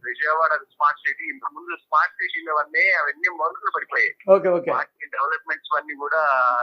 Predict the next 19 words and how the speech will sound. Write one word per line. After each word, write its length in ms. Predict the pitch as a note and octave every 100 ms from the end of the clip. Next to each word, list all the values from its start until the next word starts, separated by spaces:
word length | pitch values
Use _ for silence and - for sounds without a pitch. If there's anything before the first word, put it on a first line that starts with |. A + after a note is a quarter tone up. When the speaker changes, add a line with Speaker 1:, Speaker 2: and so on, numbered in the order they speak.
| B2 B2
Speaker 1:
నారాయణ 360 | C3 C#3 C#3+
మీదుగా 380 | C3+ C3 B2 B2+
జరగాలి. 680 | - A#2 B2+ A#2+ - - - E3+
Speaker 2:
ఆ. 60 |
Speaker 1:
ఆయన 200 | F3 C#3
అయితే 340 | - - C#3 - - F3
Speaker 2:
ఉమ్. 200 | D3+ -
Speaker 1:
వాటి 220 | B2 B2+
మీద 120 | C3+ C3+
ఇంట్రెస్ట్ 400 | B2 D3 - C#3
చూపిస్తాడు. 500 | - _ C3 C3 C#3
అందులో 380 | A#2+ B2+ C#3
వాటి 280 | C3+ B2 - C3
మీద 80 | C#3
కొంచెం 380 | B2 - B2 A#2 A#2 _ - - C#3
సింగపూర్, 560 | C#3+ D3+ - D3 C#3+
ఇతర 180 | C3+ D#3 -
దేశాల 320 | C#3+ C#3 C#3
వంటి 200 | C3+ C3